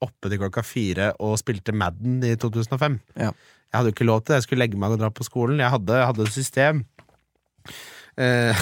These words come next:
Speaker 1: <laughs> eh, hvor jeg gjemte blodcola under senga, som jeg hentet fram når alle hadde lagt seg, og så satt jeg og bygde lag i Madden og,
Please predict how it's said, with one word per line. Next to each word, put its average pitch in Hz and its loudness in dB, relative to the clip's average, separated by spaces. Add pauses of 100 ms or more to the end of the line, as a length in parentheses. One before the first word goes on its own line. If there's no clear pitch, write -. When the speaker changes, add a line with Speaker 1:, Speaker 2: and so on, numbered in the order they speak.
(360)
Speaker 1:
<laughs> - -10
eh, 117 4
hvor 117 4
jeg 120 4
gjemte 117 2 (340)
blodcola 110 0
under 110 -2
senga, 113 0
som 131 -4
jeg 123 2
hentet 92 -2
fram 120 0
når 117 4
alle 101 2
hadde 107 2
lagt 104 -4
seg, 165 0
og 139 -4
så 139 -8
satt 110 -4
jeg 113 4
og 113 0
bygde 117 -2
lag 95 2
i 110 -4
Madden 92 -4
og, 98 -4